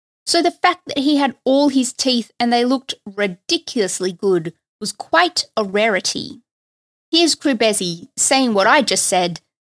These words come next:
but more professionally. He had extraordinarily good teeth. They were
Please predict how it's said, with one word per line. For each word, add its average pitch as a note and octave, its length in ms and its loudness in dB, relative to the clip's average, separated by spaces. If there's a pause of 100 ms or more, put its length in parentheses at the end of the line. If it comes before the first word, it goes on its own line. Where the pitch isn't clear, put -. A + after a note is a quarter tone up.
(240)
but B3 100 -2
more C#4 180 4
professionally. - 920 -8 (880)
He E4 160 -6
had D#4+ 360 0 (260)
extraordinarily A3+ 1300 -4
good G#3+ 240 -18
teeth. - 340 -12 (340)
They C#4+ 80 -4
were C4+ 260 -2